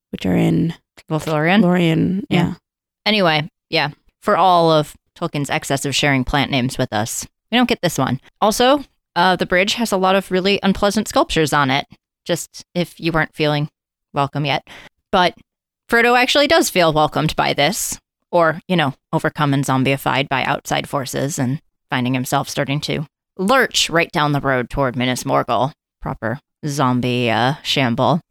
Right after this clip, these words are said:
Speaker 2: <laughs> Uh, Frodo's only barely held back by Sam, and Sam and Gollum are both yelling at Frodo, and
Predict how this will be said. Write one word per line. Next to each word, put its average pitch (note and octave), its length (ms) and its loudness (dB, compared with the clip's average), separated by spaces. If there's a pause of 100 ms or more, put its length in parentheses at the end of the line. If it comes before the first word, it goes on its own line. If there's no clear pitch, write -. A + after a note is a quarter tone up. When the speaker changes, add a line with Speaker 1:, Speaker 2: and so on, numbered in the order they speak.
(120)
Speaker 2:
<laughs> - 580 -2 (1400)
Uh, E3 340 2
Frodo's F#3+ 440 0
only B3 440 4
barely A#3 440 2
held F3 260 0
back C#3+ 280 -4
by C#3+ 140 0
Sam, D3 540 0 (120)
and C#3 360 -2 (340)
Sam D3+ 300 -2
and D3 120 -2
Gollum C3+ 340 0
are B2+ 60 -4
both C3+ 280 -6
yelling C#3 420 -2
at - 100 -4
Frodo, B2+ 520 -2
and C#3+ 160 -4